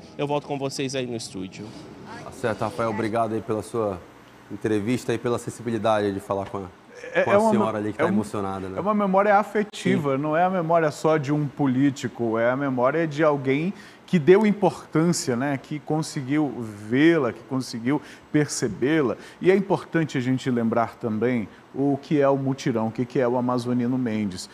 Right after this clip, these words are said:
Speaker 3: É um dos últimos projetos habitacionais de Amazonino, e um projeto habitacional, é, de uma amplitude que a gente não vê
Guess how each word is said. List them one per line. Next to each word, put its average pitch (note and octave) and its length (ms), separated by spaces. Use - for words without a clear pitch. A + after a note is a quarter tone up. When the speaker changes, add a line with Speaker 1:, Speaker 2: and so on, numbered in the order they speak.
Speaker 3:
É - 80
um C3 120
dos B2+ 160
últimos C3 420
projetos B2+ 800
habitacionais A2+ 840
de G#2+ 180
Amazonino, G#2+ 800
e A2 60
um A#2 80
projeto B2+ 760
habitacional, C3+ 1200
é, A#2+ 260
de B2+ 240
uma F3+ 300
amplitude F#3 920
que A#3+ 120
a G3+ 80
gente F3+ 340
não F3 240
vê C#3+ 440